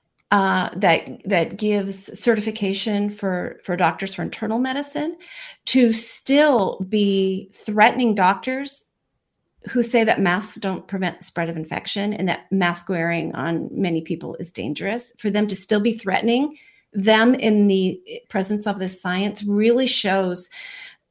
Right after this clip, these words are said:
um, that those entities don't have health as their primary objective.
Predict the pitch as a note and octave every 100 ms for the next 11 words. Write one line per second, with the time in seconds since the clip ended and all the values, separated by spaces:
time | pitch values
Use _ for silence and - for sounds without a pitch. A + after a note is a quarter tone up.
0 | _ _ - F#3+ F#3 F3+ F3+ - E3 -
1 | _ _ - G3 G3 A3 A3 A#3+ - A3
2 | A3 A3+ A3+ F#3 E3 - - - - _
3 | _ - F3+ F#3 G3 F#3+ F#3+ - F#3 F#3
4 | E3+ F3 F#3 - - - F3 F#3 - -
5 | _ _ _ _ - F#3+ F#3+ F3 F3+ F3
6 | E3+ E3 - - G3+ - - - -